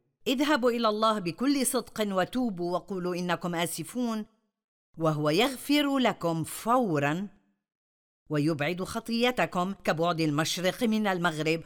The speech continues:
ولا يعود يذكرها. وحين تغفر الخطية يزول الشعور بالذنب. واحذروا ماذا؟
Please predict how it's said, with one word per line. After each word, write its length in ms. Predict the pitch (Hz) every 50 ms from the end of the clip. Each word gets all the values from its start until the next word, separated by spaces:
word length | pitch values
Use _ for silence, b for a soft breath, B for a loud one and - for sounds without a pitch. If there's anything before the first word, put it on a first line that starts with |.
| B B
ولا 420 | 185 - 180 180 208 262 320 320 311
يعود 840 | 269 262 269 285 254 247 262 254 220 160 135 131 139 139 147 - - _ - -
يذكرها. 800 | 208 220 220 220 - - - 359 359 320 214 127 110 107 85 - _ _ _ _ _ _ _ _ _ _ _ _ _ _ _ _ _ _ _ _ _ _ -
وحين 540 | 139 135 131 - 196 233 220 196 190 180 180
تغفر 500 | - 330 320 311 - - 349 330 330 330
الخطية 760 | 320 - - 311 311 311 - 285 226 151 135 131 127 131 139 - -
يزول 380 | 170 170 147 151 175 165 151
الشعور 460 | 156 151 - - 165 143 151 156 147 143
بالذنب. 500 | 127 139 127 - 160 196 240 196 113 - - - _ _ _ _ _ _ _ _ -
واحذروا 520 | 233 302 302 320 254 247 254 240 196 165
ماذا؟ 460 | 147 143 139 131 113 117 110 104 -